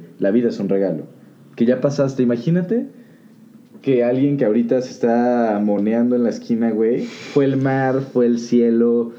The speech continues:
fue el aire, fue las montañas, fue todo, y ahorita está desperdiciando su vida. Entonces yo creo que abras bien los ojos, te des cuenta de las cosas que tienes. Todos tenemos oportunidades.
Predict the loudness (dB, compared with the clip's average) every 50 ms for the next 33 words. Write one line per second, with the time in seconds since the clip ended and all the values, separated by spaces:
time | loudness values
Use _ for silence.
0 | -20 -20 -20 -20 -20 -6 -2 0 0 2 2 0 0 0 0 0 0 0 0 -2
1 | -2 0 0 0 0 0 -2 -2 -2 -2 -2 -2 -2 0 0 0 0 0 0 0
2 | -2 -4 -6 -10 -14 -20 -20 -20 -20 -20 -8 -2 -2 -2 0 0 0 0 0 0
3 | -2 -4 -6 -10 -14 -20 -20 -20 -20 -20 -20 -20 -20 -20 -20 -20 -20 -20 -20 -20
4 | -8 -2 0 2 2 2 2 2 2 2 2 0 0 0 -2 -2 -2 0 -2 -2
5 | -2 -2 -2 -4 -4 -4 -6 -6 -4 -4 -2 -2 -2 0 0 0 0 0 0 -2
6 | -2 0 0 -2 0 0 0 0 0 -2 -4 -8 -16 -20 -20 -20 -20 -20 -20 -20
7 | -20 -20 -20 -20 -20 -8 -2 0 2 2 2 2 2 2 2 2 0 0 0 -2
8 | -2 0 -2 -4 -4 -6 -10 -14 -20 -20 -20 -10 -2 0 0 0 2 0 0 0
9 | 2 2 2 2 2 2 0 0 -2 -2 -2 -2 -2 -2 -2 -2 -4 -4 -4 -2
10 | -2 0 0 2 0 0 -2 -6 -10 -16 -20 -20 -20 -20 -20 -20 -20 -20 -20 -20
11 | -20 -20 -20 -20 -20 -20 -8 -2 0 0 2 2 0 -2 0 0 0 2 2 2
12 | 0 0 -4 -6 -6 -6 -4 -2 -2 -2 -2 -2 -2 -2 0 0 0 0 0 -2
13 | -2 -6 -10